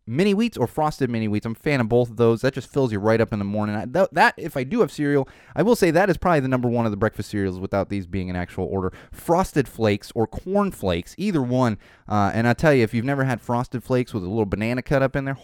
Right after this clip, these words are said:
oh, oh. I grew up eating a lot of that, uh, at hotels when we traveled a lot, 'cause you'd have, like, the, you know, the walk-up breakfast, and I'd get a little,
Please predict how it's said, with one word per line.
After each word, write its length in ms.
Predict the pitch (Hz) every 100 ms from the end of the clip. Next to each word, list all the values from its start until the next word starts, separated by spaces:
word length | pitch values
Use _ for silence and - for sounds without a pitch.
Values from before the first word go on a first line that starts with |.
| -
oh, 520 | 117 107 85 73 - _ _ _
oh. 160 | 110 -
I 120 | -
grew 160 | 151 160
up 80 | 135
eating 160 | 131
a 100 | 104
lot 220 | 113 120 107
of 80 |
that, 320 | 107 104 98 - - - _ -
uh, 160 | 92 -
at 80 | 101
hotels 440 | 101 - 147 117
when 100 | 101
we 80 | 95
traveled 360 | - 131 123
a 40 | 95
lot, 220 | 85 -
'cause 160 | - 92
you'd 80 |
have, 220 | 101 98 92
like, 180 | 87
the, 180 | - 85 80
you 100 | 82
know, 120 | 76
the 80 | 87
walk-up 420 | 87 78 90 78
breakfast, 400 | 87 - 76 80
and 80 | 85
I'd 160 | 85 80
get 140 | 85
a 60 | 92
little, 200 | 104